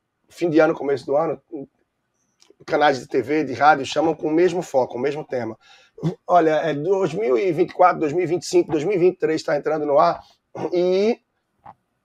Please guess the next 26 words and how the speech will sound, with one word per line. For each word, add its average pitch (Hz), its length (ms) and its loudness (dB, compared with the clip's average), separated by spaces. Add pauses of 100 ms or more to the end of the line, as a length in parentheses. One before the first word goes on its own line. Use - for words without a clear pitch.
(240)
qual 170 160 8
é - 20 4
o 214 40 -2
seu 226 160 -6
sonho 202 360 -4
pra 160 120 -8
esse 147 180 -8
ano?" 107 240 -6 (400)
E 202 60 2
aí 180 140 4
pega 180 260 2
as 196 80 -6
pessoas 185 320 -8
na 220 80 -8
rua. 131 300 -6 (240)
Uma 170 160 -4
pessoa 170 320 -6
diz, 170 180 -8
"Ah, 123 100 0
o - 60 -4
meu 208 140 -4
sonho 220 500 -2
é 202 200 2
trocar 196 360 -4
de 180 60 -4
carro. 139 440 -2